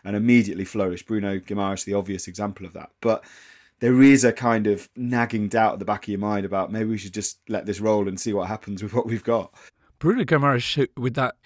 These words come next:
Speaker 2: was it the second goal that he did that gorgeous little drag back and then spin to find himself some room, and then he started a move which saw, it was just, I think it was the goal of, of the round. I mean, there were some, some beautiful goals, not least the Nketiah one, but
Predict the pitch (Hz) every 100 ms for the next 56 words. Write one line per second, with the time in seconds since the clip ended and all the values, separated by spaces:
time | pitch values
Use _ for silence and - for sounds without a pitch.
0 | - 175 294 269 - 277 240 208 131 113
1 | 104 113 113 131 110 110 - - 151 170
2 | 180 139 156 135 107 139 147 127 139 120
3 | 127 123 - - 151 143 139 135 120 120
4 | 110 - 127 123 127 131 - 110 123 127
5 | 120 127 131 - 165 156 127 123 151 151
6 | 131 139 - - - - - 196 185 151
7 | - _ _ 160 160 196 - 151 123 -
8 | 220 147 110 110 139 151 147 123 120 123
9 | 104 101 131 120 98 123 143 113 113 98
10 | 101 98 117 107 110 117 104 113 117 123
11 | 117 117 90 117 131 120 92 87 107